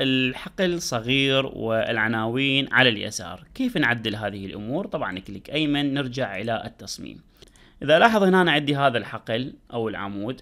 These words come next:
يتكون من البيانات والعنوان.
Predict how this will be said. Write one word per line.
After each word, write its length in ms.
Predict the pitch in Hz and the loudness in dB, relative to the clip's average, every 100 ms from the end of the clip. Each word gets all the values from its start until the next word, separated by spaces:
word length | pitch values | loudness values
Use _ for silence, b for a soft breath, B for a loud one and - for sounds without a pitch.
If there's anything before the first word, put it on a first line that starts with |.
| - _ _ | -20 _ _
يتكون 460 | 147 - 220 190 147 | -6 2 4 6 6
من 320 | 123 117 - | 4 0 0
البيانات 800 | 131 143 151 151 151 156 156 147 - | 0 4 4 6 4 4 2 -2 -6
والعنوان. 760 | 127 123 101 107 101 90 - | 2 4 4 0 -2 -4 -8